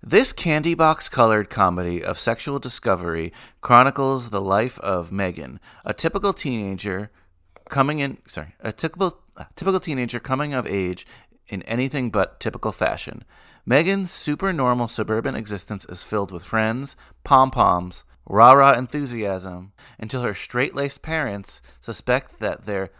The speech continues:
little pootie may, in fact, be showing deviant tendencies. In a complete panic, Megan's parents elicit the help of her friends and the guidance of a rehabilitation camp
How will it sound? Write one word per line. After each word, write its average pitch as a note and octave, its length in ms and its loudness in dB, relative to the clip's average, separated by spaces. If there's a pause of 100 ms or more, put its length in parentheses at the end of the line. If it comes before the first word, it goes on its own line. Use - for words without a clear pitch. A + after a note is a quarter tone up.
(120)
little B2+ 440 -2 (200)
pootie A2 540 -4 (260)
may, B2 580 0
in B2+ 180 -4
fact, G#2 600 -2
be A2+ 100 -4
showing A#2 400 2
deviant C#3+ 560 -6
tendencies. - 1040 -10 (100)
In C3 260 0
a B2 120 4
complete D3 480 -2
panic, G2+ 500 -2
Megan's D#3 440 -2
parents G#2+ 500 -4
elicit A#2 380 -2
the B2+ 80 -2
help G#2 400 2
of F2 280 -2 (280)
her A#2 160 2
friends B2+ 640 2
and G#2+ 220 -2
the G#2 60 0
guidance A2 380 4
of G#2 40 0
a G2+ 60 4
rehabilitation G#2+ 760 -2
camp D#2+ 320 -10